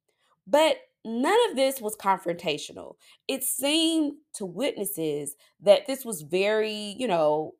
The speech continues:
very amicable. As amicable as it can be when you're being arrested, right? I don't wanna make light of that and be like, "It was such an amicable, um, arrest." I mean, I mean,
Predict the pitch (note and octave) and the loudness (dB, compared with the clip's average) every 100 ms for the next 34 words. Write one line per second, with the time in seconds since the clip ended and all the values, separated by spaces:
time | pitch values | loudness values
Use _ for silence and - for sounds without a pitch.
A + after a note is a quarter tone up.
0 | _ _ _ _ _ _ F3 F#3 G3+ - | _ _ _ _ _ _ -4 0 0 0
1 | - A#3 A3 - F#3 - - _ - D#4+ | 2 2 2 -6 -6 -8 -10 _ -2 0
2 | - C#4+ F4 F4+ D#4+ C4+ C4+ C4 C4 A3 | 0 0 0 -4 -4 0 2 0 2 2
3 | A3+ A#3 C4 G#3 F3 F3 E3+ F3 F3 F3+ | 2 -2 -4 -4 -4 -4 -4 -6 -6 -4
4 | E3+ D#3 D#3+ D3+ C3 - F#2 - - - | -4 -4 -4 -4 -4 -4 -4 -4 -6 -12
5 | - D#4+ C4+ - - D4+ A#3+ A3 A3 G#3+ | -2 2 2 0 2 2 6 8 8 6
6 | G3 F#3 F3+ F3 D3+ C#3 F3+ F#3 F3+ F3 | 2 2 2 2 0 0 0 0 4 4
7 | - - - - G3+ F#3+ F#3 F3 E4+ F4+ | 2 -4 -20 -8 -6 2 4 4 2 0
8 | G4 - D4+ D#4+ - G3 G#3+ G#3+ G#3+ F#3 | 2 2 2 0 -4 -2 -4 -4 -6 -4
9 | F#3 F#3 F#3 F#3 - - _ G3 F#3+ F#3 | -2 0 -2 -4 -12 -20 _ 0 2 4
10 | F3+ F3 F3+ G3 _ _ _ _ _ _ | 2 0 -6 -14 _ _ _ _ _ _
11 | _ _ _ _ _ _ _ _ _ _ | _ _ _ _ _ _ _ _ _ _
12 | _ _ _ G#3+ F#3 F3 - - - - | _ _ _ 2 4 2 -2 -8 -10 -6
13 | C4 B3 A#3+ A#3 | -6 -4 -4 -6